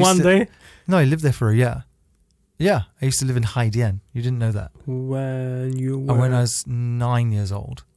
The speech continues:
Speaker 1: Really?
Speaker 2: Yeah.
Speaker 1: And you didn't pick any Chinese that time?
Speaker 2: Well, I picked it up and then I went back, like, fifteen years later with no knowledge of it, right?
Speaker 1: Why you stayed there?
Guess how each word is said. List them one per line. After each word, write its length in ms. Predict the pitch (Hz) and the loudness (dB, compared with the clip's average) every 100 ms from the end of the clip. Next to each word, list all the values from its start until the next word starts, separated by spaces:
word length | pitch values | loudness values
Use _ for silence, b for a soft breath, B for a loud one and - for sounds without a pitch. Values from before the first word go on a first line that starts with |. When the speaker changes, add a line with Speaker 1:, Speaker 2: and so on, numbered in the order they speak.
| _ - | _ -2
Speaker 1:
Really? 400 | 185 226 170 127 | 2 4 4 2
Speaker 2:
Yeah. 300 | 120 117 - - _ _ _ _ _ - | -2 -6 -8 -14 _ _ _ _ _ -6
Speaker 1:
And 120 | 139 | -4
you 120 | 147 135 _ | -6 -10 _
didn't 360 | - 165 165 156 | -8 -2 -2 -4
pick 240 | - - | -10 -10
any 280 | 139 151 156 | -6 -2 -2
Chinese 420 | 151 135 143 196 | -2 -4 -2 -2
that 180 | 156 113 | -4 -8
time? 200 | - 120 | -10 -8
Speaker 2:
Well, 120 | 175 185 | -2 0
I 40 | |
picked 300 | - 180 - | 0 0 0
it 80 | 131 | 2
up 180 | 185 131 | 2 2
and 120 | 127 | 2
then 240 | 127 120 - | 2 0 -4
I 80 | 120 | 0
went 320 | 120 120 95 | 2 0 2
back, 300 | 120 113 - | 2 2 0
like, 260 | 120 113 - | -2 -2 -6
fifteen 560 | - - - 139 123 | -6 -2 -2 0 2
years 240 | 113 110 104 | 4 2 0
later 280 | 117 127 104 | 0 0 -2
with 120 | 98 | 0
no 220 | 104 107 104 | 2 4 4
knowledge 360 | 113 131 95 | 2 0 -4
of 120 | - | -8
it, 100 | 92 | -12
right? 240 | 101 101 143 | -8 -4 -2
Speaker 1:
Why 160 | 156 | 0
you 140 | 156 143 | 0 -2
stayed 360 | - 143 135 | -4 -6 -6
there? 200 | 113 113 | -8 -14